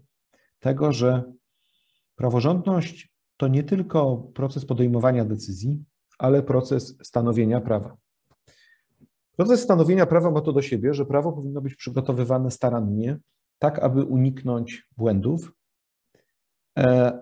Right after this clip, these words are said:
ale także powinien istnieć, e, organ, który kontroluje jakość, e, stanowionego prawa oraz kontroluje, czy prawo to jest zgodne z konstytucją.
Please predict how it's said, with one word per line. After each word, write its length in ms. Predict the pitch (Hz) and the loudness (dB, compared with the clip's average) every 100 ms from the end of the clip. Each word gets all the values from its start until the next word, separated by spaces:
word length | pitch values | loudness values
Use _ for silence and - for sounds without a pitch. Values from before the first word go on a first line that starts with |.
| - | -2
ale 220 | 139 135 | 0 2
także 460 | 175 190 160 139 143 | 2 2 2 0 0
powinien 360 | 147 147 156 | -2 -4 -4
istnieć, 640 | 151 131 - 143 135 - - | -6 -8 -4 -2 -2 -8 -6
e, 160 | 120 - | -4 0
organ, 480 | 120 107 117 165 180 | 0 0 -2 -2 -6
który 580 | - 135 143 147 147 - _ _ _ - | -6 0 2 2 -2 -10 _ _ _ -4
kontroluje 600 | 143 135 135 147 147 127 | -2 0 0 2 2 2
jakość, 640 | 123 123 123 - - _ - | 2 0 -6 -8 -18 _ -10
e, 40 | 113 110 110 - | -6 -6 -6 -12
stanowionego 540 | - 120 110 113 110 110 | -4 -2 0 0 0 0
prawa 560 | 117 101 117 170 - - _ _ _ _ - | 0 2 2 0 -6 -18 _ _ _ _ -2
oraz 260 | 139 143 139 | 0 0 -2
kontroluje, 580 | 143 - 135 147 151 | -4 -2 -2 -2 -2
czy 160 | 143 135 | -2 -4
prawo 340 | 131 127 131 | 2 2 2
to 160 | 131 120 | -2 -2
jest 360 | 120 117 - _ | -2 -6 -10 _
zgodne 680 | 104 101 113 104 110 107 110 - _ - | -6 0 0 2 0 -2 -8 -16 _ -14
z 60 | |
konstytucją. 580 | - 113 - 107 98 - | -6 -4 -4 -4 -6 -8